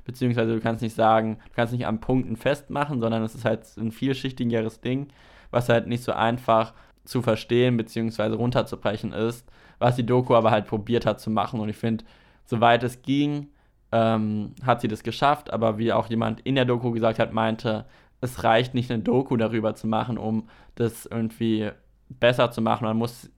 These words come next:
sich halt nicht irgendwas anschauen, um die Privilegien zu verstehen, sondern man muss halt jeden Schritt, den man macht, muss man halt, äh, dafür kämpfen, quasi, dass die Privilegien gleich sind, damit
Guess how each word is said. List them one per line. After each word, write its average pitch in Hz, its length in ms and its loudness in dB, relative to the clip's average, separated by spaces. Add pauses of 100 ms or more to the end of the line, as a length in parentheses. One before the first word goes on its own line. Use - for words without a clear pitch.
(180)
sich 113 180 -2
halt 110 100 2
nicht 113 160 -6
irgendwas 117 480 -4
anschauen, 123 760 0 (300)
um 117 160 2
die 113 100 2
Privilegien 113 640 0
zu 107 100 -10
verstehen, 117 300 -2
sondern 113 220 -2
man 110 80 -4
muss 117 240 -2
halt 113 240 2 (600)
jeden 127 320 4
Schritt, 123 220 -2
den 117 100 0
man 110 160 0
macht, 110 280 0
muss 113 200 -2
man 113 220 -2
halt, 110 360 -2 (640)
äh, 110 240 2
dafür 110 260 0
kämpfen, 123 380 2
quasi, 110 260 2
dass - 340 -6
die 117 420 -6
Privilegien 113 720 -2
gleich 110 280 2
sind, 110 160 -4
damit 110 400 -2